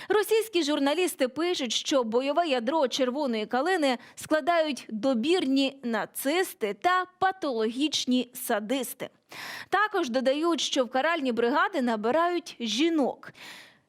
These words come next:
Нібито перевагами у кандидаток є служба у силових структурах,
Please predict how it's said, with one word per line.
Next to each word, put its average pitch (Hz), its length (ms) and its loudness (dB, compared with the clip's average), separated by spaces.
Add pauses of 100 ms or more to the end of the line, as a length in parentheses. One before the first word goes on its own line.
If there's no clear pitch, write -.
(160)
Нібито 370 560 4
перевагами 302 800 2
у 233 100 -4
кандидаток 254 760 0
є 349 260 0
служба 294 640 0
у 359 100 0
силових 262 520 0
структурах, 247 840 -2